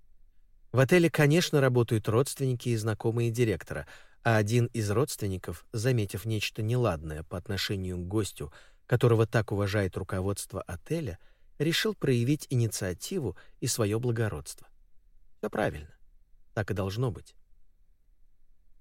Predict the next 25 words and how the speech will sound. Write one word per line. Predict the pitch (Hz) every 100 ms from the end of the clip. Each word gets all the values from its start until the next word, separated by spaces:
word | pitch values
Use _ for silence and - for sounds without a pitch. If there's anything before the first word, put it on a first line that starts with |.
| -
«Я | -
хотел | 107 104 - 113
вам | 104 101
сообщить», — | - 92 - - 147 - - - - - -
взволнованно | 101 110 107 104 92 92
произнёс | 90 101 95 95 90 -
молодой | 87 87 80
человек, | - 78 73 64 - - - _ - _ - -
«что | -
сегодня | 123 117 117 101
ночью | 107 - - 95
сюда | - 104
приходили | 113 110 104 113 120
двое | 151 160 120 80 - - - - -
и | 127
поднялись | 131 117 107 151
на | 151
шестой | 131 113 - 120
этаж. | 127 - 76 - - _ - - - - - - - - -
Одного | 117 113 110
из | 175 131
них | 110 -
я | 120
не | 147
знаю, | 143 101 76